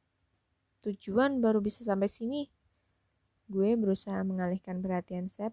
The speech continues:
dengan memberi informasi tentang Lula yang bakal datang telat. Sebastian manggut-manggut. Matanya bergerak menyapu ke meja kerja gue. Tangannya menjangkau tumpukan novel yang ada di sisi kanan gue.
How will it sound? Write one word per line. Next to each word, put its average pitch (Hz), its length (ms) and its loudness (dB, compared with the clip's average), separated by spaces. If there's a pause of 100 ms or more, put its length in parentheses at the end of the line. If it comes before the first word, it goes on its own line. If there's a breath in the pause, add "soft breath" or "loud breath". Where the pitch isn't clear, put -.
dengan 190 320 -2
memberi 185 320 -2
informasi 190 720 -4
tentang 185 400 -4
Lula 185 240 0
yang 196 160 -2
bakal 185 240 -6
datang 175 400 -6
telat. 170 320 -8 (1800)
Sebastian 196 640 -4
manggut-manggut. 190 800 -2 (640)
Matanya 190 560 -2
bergerak 190 400 -2
menyapu 190 720 -4
ke - 160 -18
meja 185 320 -4
kerja 185 320 -10
gue. 185 480 -6 (640)
Tangannya 190 560 -2
menjangkau 196 480 -4
tumpukan 190 400 -6
novel 190 480 -2
yang - 80 -6
ada 185 240 -2
di 190 80 0
sisi 190 320 -10
kanan 180 320 -4
gue. 175 400 -6